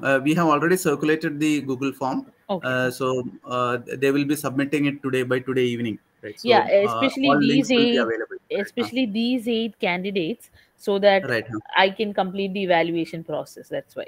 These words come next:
Speaker 1: Okay, okay,
Speaker 2: Yeah,
Speaker 1: okay.
Speaker 2: thank you.
Speaker 1: Right, ma'am. Mm-hmm. I'll ask Eben to, uh, circulate these, uh, eight,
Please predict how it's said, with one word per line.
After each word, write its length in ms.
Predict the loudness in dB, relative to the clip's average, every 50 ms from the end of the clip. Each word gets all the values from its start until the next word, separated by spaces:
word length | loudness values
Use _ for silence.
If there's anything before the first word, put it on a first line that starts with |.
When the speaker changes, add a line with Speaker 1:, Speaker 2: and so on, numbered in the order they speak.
| -6
Speaker 1:
Okay, 300 | -4 -4 -4 -4 -6 -8 -8 -8
okay, 240 | -8 -8 -8 -12 -12 -8
Speaker 2:
Yeah, 60 | -8 -10
Speaker 1:
okay. 160 | -10 -10 -20 _ -18
Speaker 2:
thank 240 | -18 -18 -18 -12 -8
you. 60 | -6
Speaker 1:
Right, 220 | -6 -6 -6 -10 -18
ma'am. 120 | -18 -18 _ _ _ _ _ _ _ -20
Mm-hmm. 240 | -20 -20 _ -20 -20 -20 _ _ _ _ _ _ _ _ _ _ _ _ _ _ _ _ _ _ _ _ _ _ _ -2
I'll 200 | 0 4 6 6
ask 280 | 6 6 4 2 0 -2
Eben 400 | -2 0 0 0 0 0 0 0
to, 120 | 0 0 0 0 0 -2 -4
uh, 80 | -4 -4
circulate 520 | -4 -4 -4 -4 -2 -2 -4 -4 -4 -4
these, 340 | -4 -4 -4 -4 -6 -6 -4
uh, 220 | -2 -2 -2 -4 -6 _ -10 -6
eight, 240 | -4 -4 -4 -6